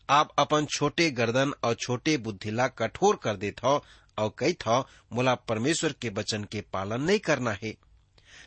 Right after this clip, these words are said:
जब आप वो रास्ता में जाए बर इनकार करत हो, जेमा परमेश्वर आप ला चलाना चाहत हे, त आप फिसलत हवो या पतित हो जात हवो।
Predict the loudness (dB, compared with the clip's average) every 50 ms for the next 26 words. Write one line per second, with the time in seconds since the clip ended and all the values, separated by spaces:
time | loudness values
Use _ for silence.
0 | -2 0 0 0 0 2 4 4 4 4 4 2 2 2 4 4 4 2 2 2
1 | 2 2 2 4 4 2 2 2 2 2 4 4 2 2 2 0 -2 -2 -6 -8
2 | -8 -6 -4 -2 -2 -2 -2 -4 -6 -8 -8 -6 -2 2 4 4 4 2 -4 -12
3 | -20 -14 -4 -2 0 2 4 2 2 0 -2 -4 0 2 2 2 4 4 2 2
4 | 2 0 -2 -4 -4 -4 -4 -4 -4 -4 -4 -4 -6 -6 -4 -6 -6 -6 -6 -6
5 | -8 -8 -6 -8 -8 -4 -2 0 0 0 -2 -6 -12 -20 -10 _ -2 -2 -2 0
6 | 0 2 2 2 0 -2 -8 _ _ _ _ -6 -2 0 0 2 2 2 2 2
7 | 2 2 2 2 2 0 -2 _ _ _ -8 -4 -2 -2 -2 -2 -2 -4 -2 -2
8 | -2 -4 -4 -4 -4 -4 -4 -4 -2 0 0 0 0 -2 -4 -4 -2 -2 -2 -4
9 | -6